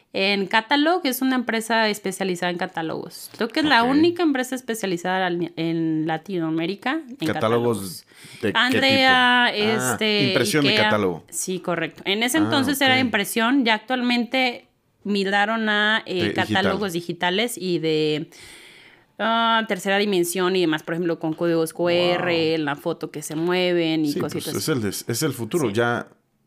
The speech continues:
Speaker 2: lo impreso proc-, próximamente está destinado a desaparecer.
Speaker 1: Sí, entonces de ahí me vine aquí a Guadalajara y me gustó muchísimo vivir aquí en Guadalajara, que yo dije, "Yo quiero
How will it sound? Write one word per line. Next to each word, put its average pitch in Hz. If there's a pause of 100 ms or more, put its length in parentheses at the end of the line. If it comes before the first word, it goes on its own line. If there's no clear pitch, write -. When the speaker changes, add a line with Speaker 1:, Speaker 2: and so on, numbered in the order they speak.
(180)
Speaker 2:
lo 95
impreso 101
proc-, 98
próximamente 95
está 85 (600)
destinado 92
a -
desaparecer. - (320)
Speaker 1:
Sí, 262
entonces 285
de 277
ahí 262
me 269
vine 269
aquí 254
a 247
Guadalajara 233 (800)
y 214
me 208
gustó 202
muchísimo 262
vivir 208
aquí 190
en 202
Guadalajara, 196
que 185
yo 170
dije, 160
"Yo 160
quiero 175